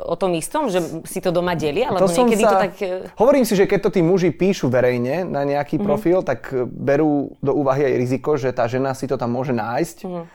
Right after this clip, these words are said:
Speaker 2: a potom to konfrontovať s realitou. Takže je, nechávam to na ich zodpovednosti, ale objavujú sa aj, aj muži. A ja si hlavne myslím, že aj keď muži tam nenapíšu a prečítajú si to, tak možno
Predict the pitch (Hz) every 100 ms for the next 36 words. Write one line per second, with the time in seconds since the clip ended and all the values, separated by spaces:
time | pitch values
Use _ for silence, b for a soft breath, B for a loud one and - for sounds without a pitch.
0 | B - 117 147 151 135 151 156 143 135
1 | 127 123 127 - 127 135 139 113 - 160
2 | 196 - B B B - 131 117 139 139
3 | 139 139 131 139 147 143 135 143 151 151
4 | 139 139 131 143 123 - 135 139 147 -
5 | 185 185 B B - 143 143 147 147 147
6 | - 143 147 247 311 180 147 - 127 127
7 | 127 - 123 120 110 101 - 127 156 175
8 | - 160 165 156 156 165 156 139 139 -
9 | 123 131 143 131 139 131 139 135 127 B
10 | - 120 120 123 120 139 - 175 185 -
11 | - - 127 127 139 135 139 143 - -
12 | B B B B - 123 120 135 131 139
13 | 131 139 139 139 135